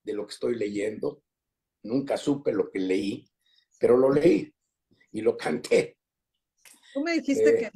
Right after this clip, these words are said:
Speaker 2: vienes de una familia nada religiosa, pero ¿tenían, eh, la práctica de las tradiciones?
Speaker 1: No,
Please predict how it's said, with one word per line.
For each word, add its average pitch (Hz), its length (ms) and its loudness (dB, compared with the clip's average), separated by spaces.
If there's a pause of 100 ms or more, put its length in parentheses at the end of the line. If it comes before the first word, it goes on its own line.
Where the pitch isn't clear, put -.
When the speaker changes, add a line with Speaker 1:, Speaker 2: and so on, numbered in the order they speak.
Speaker 2:
vienes 233 400 -6
de 214 100 0
una 220 240 0
familia 214 880 -4 (500)
nada 220 760 -2
religiosa, 190 1000 -2
pero 196 300 -2 (100)
¿tenían, 233 640 -2 (400)
eh, 175 420 -2
la 165 220 -6
práctica 185 460 -6
de 170 80 -4
las 151 220 -10
tradiciones? 185 1200 -8 (560)
Speaker 1:
No, 117 280 0